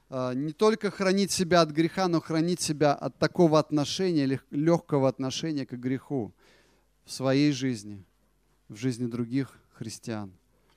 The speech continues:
Чтобы мы, а, со слезами, просто апостол Павел, он со слезами молился о тех, которые согрешили. Он не говорил: «А ничего, Бог вас оправдает».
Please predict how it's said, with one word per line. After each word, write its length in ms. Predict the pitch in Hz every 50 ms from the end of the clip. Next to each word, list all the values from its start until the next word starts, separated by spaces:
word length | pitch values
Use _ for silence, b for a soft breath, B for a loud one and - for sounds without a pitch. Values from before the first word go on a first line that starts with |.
| _ _ _ _ _ _ _ _ _ _ _
Чтобы 360 | - - - 151 143 139 156
мы, 260 | 165 170 165 160 147 - b b b b b b b b
а, 320 | - 123 123 123 123 117 110 - _ _ _ _ _ _ _ -
со 200 | - - 170 170
слезами, 580 | 160 - 185 180 170 151 170 226 233 226 196
просто 360 | 165 139 165 160 156 - - 175
апостол 420 | 160 - 214 180 - - 190 175
Павел, 320 | - 226 202 202 190 185
он 100 | 185 185
со 180 | 170 - - 196
слезами 760 | 170 - - 190 175 165 151 208 233 226 226 202 175 151 123 - b b b b
молился 840 | b 160 165 165 170 185 202 196 185 165 - - 135 113 104 107 107 _ _ _ _ _ _ _ _ _ _ _ _ _ _ _ _ _ _ _ _ _ _ _ _ _ _ _ _ _ _ _ _ _ _ _ - _ _ _ _ _ _ _ _
о 140 | - 143 139
тех, 320 | 135 - - 190 170 -
которые 400 | - 160 143 - - 147 135 139
согрешили. 680 | 123 - - 135 127 127 131 123 - - - 135 127 156
Он 80 | 180
не 80 | 196 196
говорил: 280 | 196 220 220 208 202
«А 80 | 226 240
ничего, 560 | 240 240 233 - - 233 226 202 220 196 160 143
Бог 240 | 131 165 170 -
вас 200 | 156 160 151 -
оправдает». 720 | 160 135 - 147 143 139 139 147 151 139 117 104 98 101